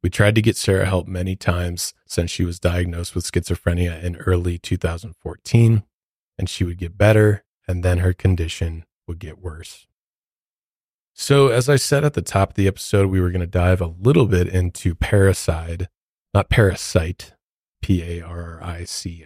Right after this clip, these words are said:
I D E. So parricide is when an offspring murders their parent or parents.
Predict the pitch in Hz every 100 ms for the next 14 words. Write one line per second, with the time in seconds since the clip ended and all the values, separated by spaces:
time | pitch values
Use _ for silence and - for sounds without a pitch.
0 | 92 87 85 85 85 82 92 87 90 -
1 | _ _ _ _ _ - 117 101 151 156
2 | 143 120 98 107 104 92 95 95 - 104
3 | 95 90 90 87 85 87 85 - 90 87
4 | - 87 - 95 90 95 - -